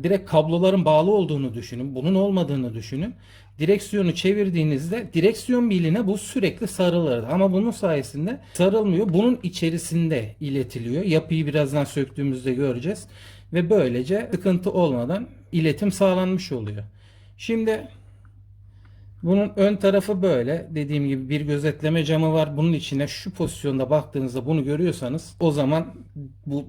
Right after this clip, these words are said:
airbag'in pozisyonu sıfırda anlamına geliyor. Burada soket girişleri var. Buradaki pinlerin hepsi direksiyon üzerindeki düğmelerden kumanda edildiğinde kullanılıyor. Burada airbag bağlantı fişleri veya soketleri var.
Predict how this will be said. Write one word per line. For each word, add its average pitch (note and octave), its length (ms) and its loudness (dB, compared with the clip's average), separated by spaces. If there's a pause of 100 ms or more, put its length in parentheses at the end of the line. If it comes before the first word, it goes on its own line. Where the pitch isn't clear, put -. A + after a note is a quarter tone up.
(160)
airbag'in D3 540 2
pozisyonu D#3 560 -2
sıfırda A#2+ 720 -2 (540)
anlamına C3+ 480 2
geliyor. D3+ 500 2
Burada E3+ 280 2
soket F#3 580 -2 (240)
girişleri D#3+ 600 0
var. D#3+ 260 -2 (480)
Buradaki E3+ 400 -2
pinlerin D#3+ 460 2
hepsi D#3+ 340 -2
direksiyon C#3+ 380 -2
üzerindeki C#3 500 -2
düğmelerden C#3+ 560 0
kumanda C#3+ 380 -2
edildiğinde D#3+ 540 0
kullanılıyor. D#3+ 640 0 (540)
Burada D3+ 240 0
airbag C#3 520 0 (680)
bağlantı C3 720 -2 (100)
fişleri B2 680 -6
veya B2 200 -4
soketleri C#3 680 -2
var. C#3 220 0